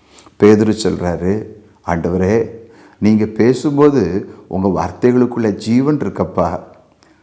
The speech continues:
உங்களை விட்டு நாங்க எங்க போக முடியும்? இந்த ஜீவனுள்ள வார்த்தைகளை விட்டு நாங்க எங்க போக முடியும்?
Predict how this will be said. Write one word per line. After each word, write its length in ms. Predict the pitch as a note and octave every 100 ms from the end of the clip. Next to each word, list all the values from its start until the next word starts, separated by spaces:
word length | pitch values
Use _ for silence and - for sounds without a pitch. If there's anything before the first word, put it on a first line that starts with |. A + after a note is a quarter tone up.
| _
உங்களை 300 | G2 F#2 F#2
விட்டு 220 | F#2 F#2
நாங்க 240 | G2 F2+ E2+
எங்க 240 | D#2 F#2+
போக 320 | - - -
முடியும்? 380 | E2+ - - - - _ _ _ - - -
இந்த 160 | A#2 C3
ஜீவனுள்ள 640 | - C#3+ D3+ D#3+ D#3+ D#3+
வார்த்தைகளை 540 | C3 A#2 - C#3 B2+
விட்டு 200 | A2+ A2
நாங்க 240 | C3 A#2 A2
எங்க 320 | G2+ A#2+ D#3
போக 340 | D#3 A#2+ A#2+
முடியும்? 540 | C#3 A#2+ - - -